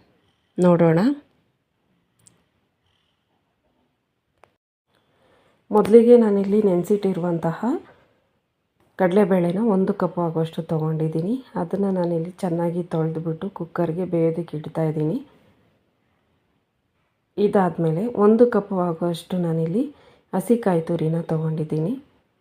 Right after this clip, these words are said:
ನೀವು ಬೇಕು ಅಂದ್ರೆ ಒಣ ಕೊಬ್ಬರಿನ ಯೂಸ್ ಮಾಡ್ಕೋಬೋದು. ಇದಾದ್ಮೇಲೆ ನಾನು ಎರಡು ಉಂಡೆ ಆಗುವಷ್ಟು ಬೆಲ್ಲನ ನಾನಿಲ್ಲಿ ಪುಡಿ ಮಾಡಿ ಇಟ್ಕೊಂಡಿದ್ದೀನಿ. ಇದ್ರ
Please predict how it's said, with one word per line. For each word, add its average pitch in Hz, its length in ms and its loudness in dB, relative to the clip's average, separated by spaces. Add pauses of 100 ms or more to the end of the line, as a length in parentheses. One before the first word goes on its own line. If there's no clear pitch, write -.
ನೀವು 202 180 4
ಬೇಕು 180 320 -2
ಅಂದ್ರೆ 170 340 0 (320)
ಒಣ 185 160 0
ಕೊಬ್ಬರಿನ 175 480 -2 (140)
ಯೂಸ್ 165 220 -6
ಮಾಡ್ಕೋಬೋದು. 160 680 -4 (2500)
ಇದಾದ್ಮೇಲೆ 196 640 2
ನಾನು 180 260 2 (960)
ಎರಡು 202 400 4
ಉಂಡೆ 196 300 0
ಆಗುವಷ್ಟು 175 580 -2
ಬೆಲ್ಲನ 170 500 -2
ನಾನಿಲ್ಲಿ 160 400 -2
ಪುಡಿ 180 320 -2
ಮಾಡಿ 175 300 -4
ಇಟ್ಕೊಂಡಿದ್ದೀನಿ. 160 720 -4 (1400)
ಇದ್ರ 214 220 4